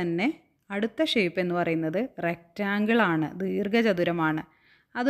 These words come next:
വെച്ചും നമുക്ക് ഫിഷിനെ വരയ്ക്കാം. കണ്ടില്ലേ? ഇതുപോലെ രൂപങ്ങൾ.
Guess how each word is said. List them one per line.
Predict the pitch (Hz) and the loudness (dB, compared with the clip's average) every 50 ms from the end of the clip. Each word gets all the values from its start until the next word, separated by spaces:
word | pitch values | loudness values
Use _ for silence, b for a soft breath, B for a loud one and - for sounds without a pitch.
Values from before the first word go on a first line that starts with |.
| 254 | 2
വെച്ചും | 214 175 - - 185 196 190 | 2 0 -2 -4 -6 -4 -4
നമുക്ക് | 180 170 160 160 - 190 233 330 330 - _ _ _ _ _ _ | -2 -2 -4 -4 -4 -4 -4 -4 -4 -8 _ _ _ _ _ _
ഫിഷിനെ | 190 175 - - 165 160 165 170 | -8 -8 -6 -4 -2 -2 -2 -2
വരയ്ക്കാം. | 170 160 160 156 - - 180 214 285 302 - _ _ _ _ _ _ _ _ | -2 -2 -4 -4 -6 -6 -4 -2 -2 -4 -4 _ _ _ _ _ _ _ _
കണ്ടില്ലേ? | - 220 220 196 175 156 156 160 165 - - _ _ _ _ _ _ _ - 175 | -4 -2 0 0 0 -2 -2 -6 -8 -12 -18 _ _ _ _ _ _ _ -8 -6
ഇതുപോലെ | 170 170 160 160 156 151 147 - 165 - - _ _ _ _ _ _ _ - - _ _ _ 202 | -4 -2 -2 -2 -2 -2 -4 -6 -10 -14 -20 _ _ _ _ _ _ _ -20 -20 _ _ _ -4
രൂപങ്ങൾ. | 208 220 214 208 175 170 160 170 170 165 | -2 0 0 0 -2 -2 -4 -6 -6 -10